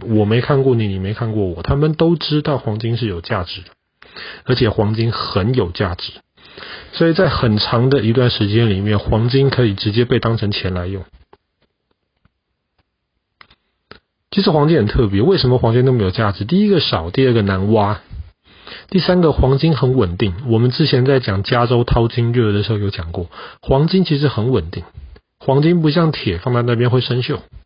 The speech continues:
或是银放在空气当中太久的话，银可能会变黑掉，黄金不会。你什么时候看它都是亮晶晶的，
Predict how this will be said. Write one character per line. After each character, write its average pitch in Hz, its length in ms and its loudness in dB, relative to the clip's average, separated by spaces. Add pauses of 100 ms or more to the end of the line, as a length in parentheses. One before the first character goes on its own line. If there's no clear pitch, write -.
(2000)
或 147 180 0
是 135 280 0
银 113 360 0 (280)
放 135 300 2
在 127 260 2 (380)
空 139 220 0
气 135 160 2
当 123 220 2
中 127 160 2
太 135 160 0
久 95 200 -2
的 92 120 -4
话， 117 160 -2
银 110 160 -2
可 107 100 -2
能 95 120 -2
会 113 80 0
变 113 160 -2
黑 110 180 -2
掉， 107 360 -4
黄 156 180 0
金 185 120 2
不 143 80 -2
会。 117 160 -6 (1300)
你 180 80 2
什 131 220 2
么 123 140 4
时 160 100 2
候 147 60 2
看 143 200 0
它 131 120 2
都 127 120 0
是 127 80 4
亮 117 180 2
晶 101 140 0
晶 92 180 -4
的， 82 60 -18